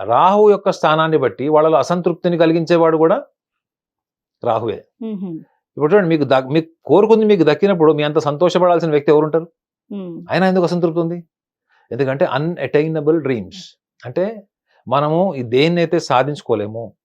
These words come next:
Speaker 1: <clears throat> సాధ్యపడదో, వాటి కోసం మనం ప్రయత్నం చేసి ఒక మాయలో బతుకుతాం.
Speaker 2: ఓకే.
Speaker 1: అర్థమైందండి? ఆ మాయలో బతుకుతూ మనకేమనుకుంటాం అంటే, మనకి మనం జీవితంలో, "అరే, మనం అనుకున్నది జరగలేదు, కోరుకుంది జరగలేదు,"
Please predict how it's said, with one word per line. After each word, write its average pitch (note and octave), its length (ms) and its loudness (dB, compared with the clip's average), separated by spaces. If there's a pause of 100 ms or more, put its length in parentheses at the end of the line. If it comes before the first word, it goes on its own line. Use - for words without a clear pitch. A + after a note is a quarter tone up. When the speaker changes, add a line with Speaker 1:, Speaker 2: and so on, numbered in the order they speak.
Speaker 1:
<clears throat> F3 380 0
సాధ్యపడదో, C3+ 720 0 (600)
వాటి D3 380 2
కోసం D#3 300 2
మనం C#3+ 160 -2
ప్రయత్నం B2+ 480 -4
చేసి A2 280 -6
ఒక D3 160 -4
మాయలో A#2 520 -2
బతుకుతాం. G#2 460 -8 (840)
Speaker 2:
ఓకే. G3 640 -14 (140)
Speaker 1:
అర్థమైందండి? C3 480 -8 (180)
ఆ B2 60 -2
మాయలో C#3+ 440 2
బతుకుతూ E3+ 640 0 (300)
మనకేమనుకుంటాం D#3+ 640 0
అంటే, C#3 120 -2
మనకి C3 240 -6
మనం C3 220 -6
జీవితంలో, C3 520 -4 (420)
"అరే, C3 200 0
మనం C3 240 -2
అనుకున్నది B2+ 360 -4
జరగలేదు, A#2 540 -2
కోరుకుంది B2+ 380 -4
జరగలేదు," A#2 540 -2